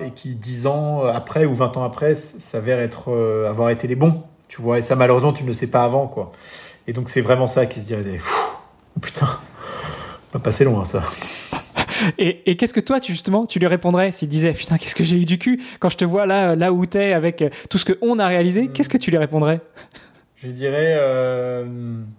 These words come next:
Speaker 1: Ça, ça aurait été bien que tu, ce serait bien que tu mettes un petit peu plus de, de rigueur, que tu sois un peu moins bordélique, parce que, euh, t'as eu du cul, mais si c'était pas passé, t'aurais eu l'air con. »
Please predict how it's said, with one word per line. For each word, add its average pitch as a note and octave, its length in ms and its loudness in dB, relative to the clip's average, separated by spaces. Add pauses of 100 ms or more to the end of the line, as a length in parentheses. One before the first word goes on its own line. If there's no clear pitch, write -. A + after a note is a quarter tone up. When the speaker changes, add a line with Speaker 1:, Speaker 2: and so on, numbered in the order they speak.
(320)
Speaker 1:
Ça, - 200 -18
ça - 160 -6
aurait G#3+ 100 2
été A#3+ 120 -2
bien A#3+ 180 4
que - 80 0
tu, G#3 220 -4
ce E3+ 80 -8
serait G3+ 100 0
bien A3 120 0
que - 80 -8
tu G#3+ 60 -6
mettes G#3 180 2
un F#3 100 0
petit - 140 -6
peu F#3 120 -2
plus F#3 220 -6
de, E3+ 580 2
de D#3+ 80 -4
rigueur, D#3+ 340 2
que D3+ 40 -4
tu - 40 -12
sois D#3 100 -4
un - 20 -14
peu E3 60 -4
moins E3+ 160 0
bordélique, E3 460 2
parce E3+ 160 -8
que, E3+ 100 -2
euh, C#3+ 480 6
t'as E3+ 160 0
eu E3+ 80 2
du D#3+ 160 -4
cul, A#3 160 -4
mais D3 580 0 (420)
si - 140 -12
c'était D#3+ 260 -6
pas G3 140 2
passé, F3 500 -2 (220)
t'aurais G3 220 4
eu - 20 6
l'air A3 220 2
con. » D#3 180 2